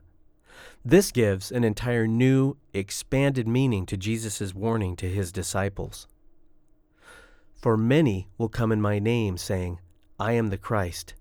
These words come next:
and will deceive many." That's found in Matthew twenty-four, verse five. There are millions of false Jesuses speaking to the hearts of the same number of people that follow them. They're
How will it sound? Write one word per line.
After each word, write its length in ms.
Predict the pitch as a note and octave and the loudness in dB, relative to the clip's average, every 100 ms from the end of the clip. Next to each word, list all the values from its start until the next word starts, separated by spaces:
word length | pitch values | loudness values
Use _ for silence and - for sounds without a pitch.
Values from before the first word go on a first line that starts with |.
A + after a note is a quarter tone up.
| - _ _ | -20 _ _
and 240 | A2+ G#2 G2 | -4 -2 0
will 240 | B2+ A2 | 2 2
deceive 440 | F#2 F#2+ G#2+ F#2 | -2 -6 -4 -4
many." 380 | G2 G#2 F2 F2 _ _ _ _ _ _ _ _ _ | -2 -2 -4 -10 _ _ _ _ _ _ _ _ _
That's 220 | A2 G#2+ | -2 -2
found 240 | - G#2+ G2 | 0 0 0
in 80 | G2 | -2
Matthew 320 | F#2+ F#2+ F#2+ | -2 -4 -8
twenty-four, 560 | - G2 F#2+ - G2 | -4 -4 -4 -4 -6
verse 220 | F2+ F2+ - | -6 -8 -6
five. 420 | G2+ G2 F#2+ - - - _ _ _ _ _ _ _ _ _ - - - - - - | -6 -6 -8 -14 -20 -20 _ _ _ _ _ _ _ _ _ -18 -18 -20 -20 -20 -6
There 300 | B2 C3+ B2+ | 2 4 6
are 160 | A#2+ | 4
millions 880 | - C3 C#3+ G#3+ F#3+ A2 F2 E2+ - - _ | 2 4 6 6 6 2 0 -4 -12 -16 _
of 120 | A2 G2+ | -6 -2
false 380 | - A2 G#2+ | 0 0 0
Jesuses 760 | A2 G#2+ G2+ F#2 - G2+ G2 - _ | -4 -4 -2 -4 -6 -6 -6 -12 _
speaking 840 | - - - F3+ E3 - F2+ F2 - - | -8 -8 0 2 2 0 -4 -6 -14 -10
to 140 | A2+ | -4
the 120 | G2+ F#2 | -2 -2
hearts 360 | G#2+ A2+ - | -2 -2 -4
of 80 | G2+ | -6
the 80 | G2 | -4
same 360 | - C3 C3 | -2 0 0
number 280 | B2 A2+ G#2 | 0 0 -2
of 100 | G2 | -6
people 340 | - A2 - G#2 | -4 -6 -6 -8
that 180 | G2 | -8
follow 340 | - G#2 F#2+ F2+ | -4 -2 -2 -4
them. 320 | F#2 F#2 G2 - _ - _ _ _ _ - - - - _ - | -6 -8 -10 -16 _ -20 _ _ _ _ -20 -20 -20 -20 _ 0
They're 340 | B2 A#2 - | 6 6 4